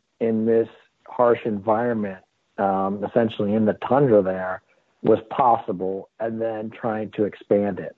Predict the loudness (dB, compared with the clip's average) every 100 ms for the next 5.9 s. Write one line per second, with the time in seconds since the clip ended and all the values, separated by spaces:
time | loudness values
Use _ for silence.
0 | -4 2 2 4 2 2 2 0 0 -4
1 | -2 -2 -2 -4 -14 -20 -20 -20 _ 2
2 | 4 6 8 6 4 2 4 4 4 -2
3 | -12 0 4 6 6 4 0 -2 0 0
4 | 0 -6 -14 _ _ _ _ _ _ -8
5 | -2 0 -2 -2 -4 -4 2 2 2